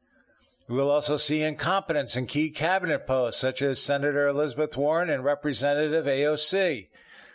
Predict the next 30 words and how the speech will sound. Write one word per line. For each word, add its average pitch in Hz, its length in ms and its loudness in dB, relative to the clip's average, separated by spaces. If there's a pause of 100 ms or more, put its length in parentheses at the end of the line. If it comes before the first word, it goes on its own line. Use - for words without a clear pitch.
(120)
So, 151 400 0 (140)
to 151 120 0
all 208 480 2
of 151 180 -2
the 160 100 0
G 175 240 0
O 170 80 2
P 160 220 -2
politicians 151 840 0
out 156 280 0
there, 123 400 0
both 127 220 0
sitting 165 520 0 (300)
and 131 180 -2
those 170 300 2
entering 160 460 2
the 123 100 0
race, 135 500 0 (280)
I 156 80 2
implore 165 560 0
you 175 160 0
to 139 100 0
resist 135 420 0
the 156 80 -2
temptation 147 680 -2
to 151 80 0
play 139 240 0
politics 135 640 0
as 143 220 0
usual, 139 560 0